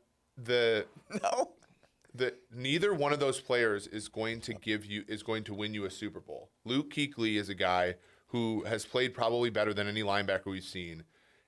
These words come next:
Speaker 1: and ultimately, like, he, his, how the Panthers played in the Super Bowl is very dependent upon the fact that Cam Newton and that offense couldn't do anything.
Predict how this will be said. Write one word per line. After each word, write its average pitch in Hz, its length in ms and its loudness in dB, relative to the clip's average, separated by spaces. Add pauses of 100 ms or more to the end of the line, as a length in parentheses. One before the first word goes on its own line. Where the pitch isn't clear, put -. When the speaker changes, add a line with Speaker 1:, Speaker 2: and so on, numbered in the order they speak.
(120)
Speaker 1:
and 101 400 2 (100)
ultimately, 107 760 0 (340)
like, 104 320 2 (160)
he, 123 380 -4
his, 131 420 -2 (600)
how 127 240 2
the 135 100 -2
Panthers 127 460 -2
played 113 200 0
in 104 40 -6
the 104 80 -6
Super 101 260 -8
Bowl 98 200 0
is 90 80 -10
very 101 220 0
dependent 98 360 -4
upon 95 240 -2
the 92 80 -4
fact 92 260 0
that 92 80 -8
Cam 95 260 -4
Newton 95 240 -6
and 92 80 -6
that 90 160 2
offense 87 300 -2
couldn't 90 200 -10
do 87 140 -10
anything. 87 320 -14